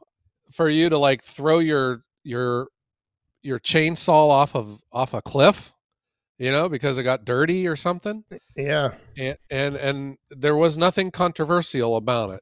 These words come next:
Speaker 1: You took your ch-, dull chain off and put a sharp one on. And nowhere at, at any time did I see you take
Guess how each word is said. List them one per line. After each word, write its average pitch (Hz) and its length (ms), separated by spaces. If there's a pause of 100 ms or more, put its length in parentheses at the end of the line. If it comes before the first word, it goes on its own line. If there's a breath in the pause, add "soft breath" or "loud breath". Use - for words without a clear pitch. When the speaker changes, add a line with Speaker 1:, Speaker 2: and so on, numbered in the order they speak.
Speaker 1:
You 123 260
took - 320
your 123 140 (200)
ch-, - 220 (180)
dull 175 220
chain 170 320
off 127 360 (600)
and 120 100
put - 140
a 123 60
sharp 135 400
one 117 140
on. 98 320 (1300)
And 127 440 (200)
nowhere 170 760
at, 139 180 (220)
at 135 240
any 160 200
time 131 500
did 123 140
I 131 120
see 147 300
you 135 160
take - 480